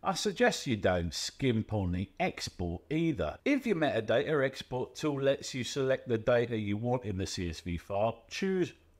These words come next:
all of it. Now that you have the data, it's time to upload it to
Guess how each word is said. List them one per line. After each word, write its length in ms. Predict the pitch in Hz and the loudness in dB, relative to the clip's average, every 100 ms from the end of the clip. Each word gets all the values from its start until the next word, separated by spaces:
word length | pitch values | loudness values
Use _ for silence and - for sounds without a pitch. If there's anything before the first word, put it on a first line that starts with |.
| _ _ - | _ _ 4
all 340 | 202 175 143 | 6 8 6
of 140 | 101 71 | 0 -2
it. 160 | 69 - - | -10 -14 -6
Now 260 | 160 170 196 | 4 6 6
that 140 | 202 | 4
you 60 | 160 | 0
have 300 | 120 131 - | 2 2 2
the 100 | 113 | -2
data, 540 | 95 82 82 - 80 - | 0 -2 -2 -6 -8 -6
it's 280 | 113 - - | -6 -6 -8
time 520 | - 156 160 165 170 | -6 -2 2 2 2
to 280 | - 131 113 - _ - | 0 -2 -2 -6 _ -8
upload 580 | - 175 123 101 92 104 | -2 4 6 6 4 0
it 220 | - - | -2 -6
to 320 | - 110 | -2 -2